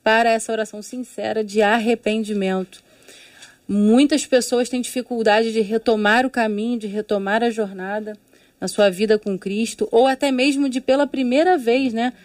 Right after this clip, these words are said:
como a gente diz popularmente, aceitar a Jesus, de vir ter uma aliança com Cristo, porque pensam, "Eu pequei demais, e o que eu fiz não tem jeito, não, não tem conserto pra isso."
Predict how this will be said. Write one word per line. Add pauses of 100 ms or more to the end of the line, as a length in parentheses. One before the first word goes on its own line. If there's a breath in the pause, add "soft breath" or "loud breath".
(160 soft breath)
como (140)
a
gente
diz
popularmente,
aceitar
a
Jesus, (640 soft breath)
de
vir
ter
uma
aliança
com
Cristo,
porque
pensam,
"Eu
pequei
demais, (500 soft breath)
e
o
que
eu
fiz
não
tem
jeito,
não,
não
tem
conserto
pra
isso."